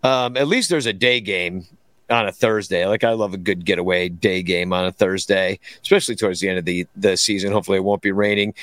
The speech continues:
Then we finish all six with the Reds. We got, uh, the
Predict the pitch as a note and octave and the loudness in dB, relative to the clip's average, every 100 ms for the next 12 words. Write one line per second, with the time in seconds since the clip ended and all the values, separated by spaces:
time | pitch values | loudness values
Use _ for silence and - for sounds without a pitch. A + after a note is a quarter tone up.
0 | - - A#3 C#4+ C#4 C4+ - A#3 A3 - | -16 2 2 2 0 2 2 2 2 0
1 | G3+ G3 D#3+ C#3+ A2 F#2 A2 B2 B2 B2 | 0 0 2 2 2 0 0 2 4 2
2 | - _ - - - - - C3+ C3+ C3 | -2 _ -20 -20 -20 -20 0 2 4 2
3 | C3 A2 - _ A#2 C3 B2+ A#2+ | 0 -4 -14 _ 2 4 4 0